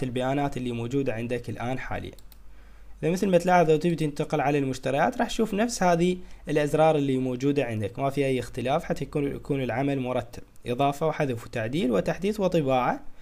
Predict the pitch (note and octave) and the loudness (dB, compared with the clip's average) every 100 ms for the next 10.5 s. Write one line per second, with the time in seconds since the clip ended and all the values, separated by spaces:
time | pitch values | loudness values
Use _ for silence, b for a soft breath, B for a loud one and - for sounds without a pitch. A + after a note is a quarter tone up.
0 | B B B - G3 G3+ A#3+ A3+ G#3 F#3+ | B B B 2 2 6 4 4 6 6
1 | F#3+ D#3 D#3 D#3+ E3+ D#3 B2+ - C3+ D3+ | 6 4 6 6 6 4 2 -2 -2 0
2 | E3 D3+ D3+ C#3+ C#3+ E3 G3+ F3+ D3+ D3 | 0 0 0 2 0 0 -2 0 4 4
3 | D3+ C#3+ C#3 D3 C#3+ B2+ C3 C3 B2 D3+ | 4 2 0 2 0 0 -4 -2 -2 0
4 | C#3 - D#3 - D3+ C#3+ C3 C#3+ C3+ C#3 | -2 0 -2 0 -2 0 0 2 2 0
5 | C3+ C#3 C#3 C3 A2+ C#3 D3 C#3+ B B | 0 0 0 -2 -2 0 -2 -4 B B
6 | B - C#3+ C#3+ C3+ C#3 C3+ B2 A#2+ C3+ | B 0 2 2 2 -2 -2 -4 -4 -2
7 | B2 A#2 A#2+ A#2+ C3+ G3 A#3+ b b b | -2 -2 -2 -2 0 0 -2 b b b
8 | - C3 C3 B2+ B2+ B2+ C3+ B2+ B2 C#3 | -6 -4 -2 -2 -2 0 0 0 -2 -2
9 | C3 C3 A#2+ B2 B2+ A#2 A#2+ - - A2 | 0 0 -2 -2 0 0 0 4 4 4
10 | A2+ A2+ G2 - | -4 -4 -6 -10